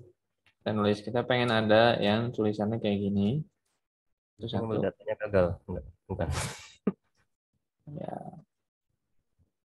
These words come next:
Speaker 1: Ya kan? Unauthorized access. Tapi kapan ini dipanggil? Dan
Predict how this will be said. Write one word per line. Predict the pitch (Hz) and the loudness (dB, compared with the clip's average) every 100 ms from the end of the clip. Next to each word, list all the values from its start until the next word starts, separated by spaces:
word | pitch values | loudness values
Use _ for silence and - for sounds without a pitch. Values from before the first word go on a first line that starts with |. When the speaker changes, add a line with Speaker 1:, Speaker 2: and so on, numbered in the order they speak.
| _ _ _ _ - | _ _ _ _ -12
Speaker 1:
Ya | 101 | -6
kan? | 104 113 135 | 0 0 0
Unauthorized | - 98 95 - 98 101 | 0 2 4 4 4 4
access. | 90 - 104 90 - - _ _ _ _ _ _ - | 2 4 6 6 2 -8 _ _ _ _ _ _ -4
Tapi | 113 143 | 0 2
kapan | 139 139 139 131 | 2 4 2 2
ini | 117 101 120 - | 2 2 0 -6
dipanggil? | 113 - 101 98 98 123 - _ _ _ _ _ - - _ _ _ _ _ _ _ _ - | -4 0 2 2 0 -2 -10 _ _ _ _ _ -20 -20 _ _ _ _ _ _ _ _ -6
Dan | 113 113 113 | -4 -4 -6